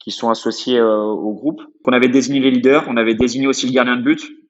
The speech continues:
qui avait pas naturellement levé la main, mais qui est un, qui est un très bon tireur, puis qui a une approche des événements, euh, très, très sereine, on va dire. Donc on avait désigné. Là, on n'a même pas eu besoin. Là, au contraire, on a dû sélectionner dans le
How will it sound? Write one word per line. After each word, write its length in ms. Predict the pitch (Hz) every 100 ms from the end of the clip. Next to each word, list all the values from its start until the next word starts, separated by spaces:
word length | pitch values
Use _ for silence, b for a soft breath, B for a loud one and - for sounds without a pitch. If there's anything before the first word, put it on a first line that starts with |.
| _
qui 60 | -
avait 140 | 110
pas 280 | 107 131 131
naturellement 460 | 131 120 - 120 127
levé 180 | 117 117
la 80 |
main, 140 | 117 135
mais 120 | 117
qui 120 | -
est 20 |
un, 260 | 107 107 104
qui 80 | 104
est 40 |
un 40 | 110
très 180 | - 110
bon 120 | 120
tireur, 320 | - 127 139
puis 140 | 117
qui 80 | 101
a 20 |
une 120 | 107 107
approche 320 | 104 - 110
des 200 | 117 110
événements, 560 | 113 117 127 127 113
euh, 60 | 101 - -
très, 580 | - 117 113 113 110 107
très 180 | - 131
sereine, 360 | - 117 147 160
on 20 |
va 140 | 120
dire. 180 | 117 202 -
Donc 120 | 113 -
on 60 |
avait 200 | 147 160
désigné. 420 | 165 165 156 120 92
Là, 140 | 123
on 60 | 160
n'a 80 | 127
même 180 | 135
pas 100 | 135
eu 80 | 143
besoin. 360 | 131 131 165 151
Là, 100 | 127
au 60 |
contraire, 320 | 131 123 - 143
on 80 | 123
a 60 |
dû 160 | 131 143
sélectionner 640 | - 139 135 - 135 156
dans 100 | 127
le 360 | 113 117 113 110